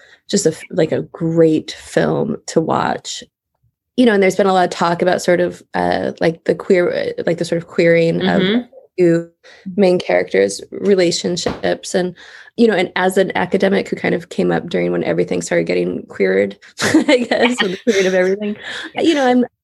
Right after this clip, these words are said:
Speaker 1: I'm not sure how much I see evidence of that in the film unless we just is the premise, if there's not, like, a, a male love interest, it actually is, like, a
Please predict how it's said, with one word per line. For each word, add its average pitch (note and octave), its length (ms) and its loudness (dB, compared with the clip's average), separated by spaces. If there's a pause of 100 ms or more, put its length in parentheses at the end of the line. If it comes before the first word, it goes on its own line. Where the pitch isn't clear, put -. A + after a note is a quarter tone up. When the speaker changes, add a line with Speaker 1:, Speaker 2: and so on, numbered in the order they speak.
(140)
Speaker 1:
I'm B3+ 120 2
not A#3+ 220 2
sure A#3 320 2
how A3 140 0
much G3 320 -4
I F#3 80 2
see - 480 -4
evidence G3 400 2
of G3+ 80 -2
that G#3 140 0
in G#3 60 -2
the G#3 60 0
film G#3 300 2
unless F3 360 2
we F3 120 2
just E3 340 -4 (1000)
is E3+ 140 0
the E3+ 80 2
premise, F3 420 0
if E3+ 100 -2
there's F3 220 2
not, D#3+ 220 0
like, F3 180 2
a, D#3+ 260 2
a E3+ 60 -2
male D#3+ 320 4
love D3+ 220 0
interest, E3+ 340 0
it - 100 2
actually D3+ 460 0
is, D3 220 0
like, D#3+ 180 -2
a D#3 200 0